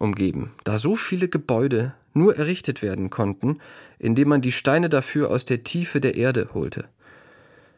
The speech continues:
Es gibt beachtliche Ausschachtungen unter dem Boden der Avenuen. Ein Pförtner ließ einen zwei Stunden lang in einer Art Labyrinth herumwandern. Dort befindet sich eine unterirdische Stadt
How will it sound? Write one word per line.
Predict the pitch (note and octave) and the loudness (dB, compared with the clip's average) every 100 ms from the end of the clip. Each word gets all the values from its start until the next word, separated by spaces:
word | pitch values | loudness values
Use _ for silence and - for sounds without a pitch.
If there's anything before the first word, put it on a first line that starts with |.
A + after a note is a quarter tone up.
| _ | _
Es | - - | -8 -6
gibt | - - | -6 -8
beachtliche | - B2 - - A#2 B2 | -4 -4 -4 -6 -6 -6
Ausschachtungen | D#3 A3 - - G#2 - - G2+ F2 | -6 -4 -4 -2 -2 -4 -2 -2 -2
unter | - A2+ G2+ | -2 -2 0
dem | G2+ G#2 | 0 2
Boden | A2 G2 F2+ | 2 2 0
der | G2 | -2
Avenuen. | G2+ G2+ G2 F#2 F2+ - _ _ _ _ _ _ _ _ _ _ | -2 0 0 0 -4 -8 _ _ _ _ _ _ _ _ _ _
Ein | - B2 | -2 0
Pförtner | - G#3+ G#3+ D3+ | 4 2 4 2
ließ | D3+ F#3+ - | 2 -2 -2
einen | C#3+ D3 D3 D3 | 0 2 2 0
zwei | - E3 F#3 | 0 0 0
Stunden | - G3 C#3 | 2 0 2
lang | C3 C#3 C#3 | 2 2 2
in | C3 | -2
einer | A#2 C3 | 0 0
Art | F#2+ C3+ C#3+ | 0 -2 0
Labyrinth | B2 C3 C3+ C3+ D3+ - _ | 0 2 2 4 2 0 _
herumwandern. | - F#2+ F2 - - B1 - - - - - - - - - - _ _ _ | -4 -2 -2 -4 -4 -6 -8 -12 -20 -20 -20 -20 -20 -20 -20 -20 _ _ _
Dort | - A#2+ - - _ _ _ _ - | -6 -4 -4 -10 _ _ _ _ -2
befindet | B2+ D3+ F#3 E3+ | -2 0 0 0
sich | B2+ - - | -2 -4 -2
eine | B2+ C3 | -2 0
unterirdische | D#3+ F#3+ E3 C3+ E3+ D#3+ C#3 | -2 -2 -2 -2 -2 0 -2
Stadt | - - C4 - | -2 -4 -8 -10